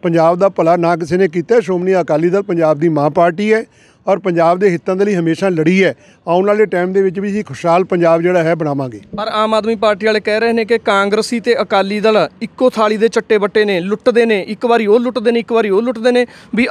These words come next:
Speaker 2: ਅਸੀਂ ਪੂਰਾ ਭ੍ਰਿਸ਼ਟਾਚਾਰ ਖਤਮ ਕਰਾਂਗੇ ਜੇ ਸਾਨੂੰ ਮੌਕਾ ਦਿੰਦੇ ਹੋ।
Speaker 1: ਇੱਕੋ ਇੱਕ ਪਾਰਟੀ ਹੈ ਜਿਹਦੇ ਉੱਤੇ ਇਹ ਜਿਹੇ ਸੰਗੀਨ ਦੋਸ਼ ਲਾਏ ਨੇ ਉਹਨਾਂ ਦੇ, ਵਲੰਟਰੀਅਰਾਂ ਨੇ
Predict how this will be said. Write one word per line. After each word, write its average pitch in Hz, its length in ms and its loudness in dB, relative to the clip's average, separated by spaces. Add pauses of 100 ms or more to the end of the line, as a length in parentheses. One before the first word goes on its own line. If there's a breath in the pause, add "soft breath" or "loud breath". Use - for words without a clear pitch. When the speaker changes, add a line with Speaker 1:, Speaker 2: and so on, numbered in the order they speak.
Speaker 2:
ਅਸੀਂ 269 200 2
ਪੂਰਾ 247 380 2
ਭ੍ਰਿਸ਼ਟਾਚਾਰ 240 640 -2
ਖਤਮ 226 300 -4
ਕਰਾਂਗੇ 226 320 -2
ਜੇ 208 120 -2
ਸਾਨੂੰ 220 240 -2
ਮੌਕਾ 196 220 -2
ਦਿੰਦੇ 175 220 -4
ਹੋ। 120 60 -8 (1300 loud breath)
Speaker 1:
ਇੱਕੋ 190 320 2
ਇੱਕ 185 160 0
ਪਾਰਟੀ 160 600 0
ਹੈ 156 280 2 (920)
ਜਿਹਦੇ 151 340 -2
ਉੱਤੇ 185 400 2
ਇਹ 175 40 2
ਜਿਹੇ 190 340 2 (240)
ਸੰਗੀਨ 160 580 -2
ਦੋਸ਼ 160 300 2
ਲਾਏ 156 260 2
ਨੇ 180 100 2
ਉਹਨਾਂ 180 180 0
ਦੇ, 170 260 2 (500 soft breath)
ਵਲੰਟਰੀਅਰਾਂ 180 680 2
ਨੇ 165 220 0